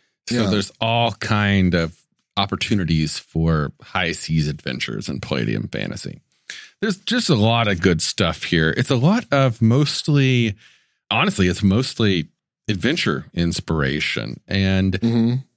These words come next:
Speaker 1: the rare instances of Palladium having microstats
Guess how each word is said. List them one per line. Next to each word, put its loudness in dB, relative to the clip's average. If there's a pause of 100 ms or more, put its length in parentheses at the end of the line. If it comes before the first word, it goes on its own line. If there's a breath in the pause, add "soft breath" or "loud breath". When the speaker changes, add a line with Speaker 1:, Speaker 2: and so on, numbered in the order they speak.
(220)
Speaker 1:
the 4
rare 2
instances 0
of -4
Palladium 2
having 2
microstats -2